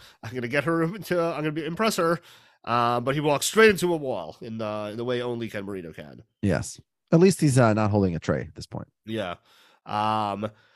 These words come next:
Speaker 1: so Roman is, comes back to the kitchen to fill in Constance and Lucy on the fact that Steph is, um, not into him, but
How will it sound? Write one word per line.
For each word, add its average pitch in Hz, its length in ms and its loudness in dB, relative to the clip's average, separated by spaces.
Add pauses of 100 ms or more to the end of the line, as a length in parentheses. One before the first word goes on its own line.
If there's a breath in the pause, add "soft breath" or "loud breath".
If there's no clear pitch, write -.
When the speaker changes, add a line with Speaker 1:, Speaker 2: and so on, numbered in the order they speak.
(120)
Speaker 1:
so 120 400 2
Roman 160 420 2
is, 143 160 0
comes 131 240 -6
back 127 240 2
to 127 80 -12
the 131 80 -6
kitchen 107 440 -6
to 107 100 -10
fill 120 260 -2
in 113 200 -4
Constance 113 460 -4
and 113 80 -6
Lucy 104 380 -4
on 98 140 -4
the 104 80 -10
fact 107 260 -4
that 104 160 -6
Steph - 560 0
is, 113 640 0
um, 104 440 2 (200 soft breath)
not 254 280 4
into 175 280 2
him, 123 400 -2 (320 soft breath)
but 107 720 4